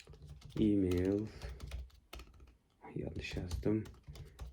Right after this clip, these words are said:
Bio. Evet, bu kadar yeterlidir şimdilik. Şimdi const form data diyorum. Bu da hemen bir ison noktası stringify'a çeviriyoruz.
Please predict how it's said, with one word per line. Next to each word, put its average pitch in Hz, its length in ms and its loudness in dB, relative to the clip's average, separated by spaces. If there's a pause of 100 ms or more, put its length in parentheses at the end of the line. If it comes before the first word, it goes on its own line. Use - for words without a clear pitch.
(140)
Bio. 95 280 12 (460)
Evet, - 280 10 (140)
bu 151 80 10
kadar 104 280 12
yeterlidir 98 600 6
şimdilik. 90 680 4 (300)
Şimdi 123 240 10
const 156 360 12
form 147 360 12
data 98 260 10
diyorum. 95 380 10 (2000)
Bu 165 80 12
da 127 80 12
hemen 104 320 10
bir - 420 6 (1800)
ison - 380 0
noktası - 460 -6
stringify'a 101 680 4
çeviriyoruz. 110 880 4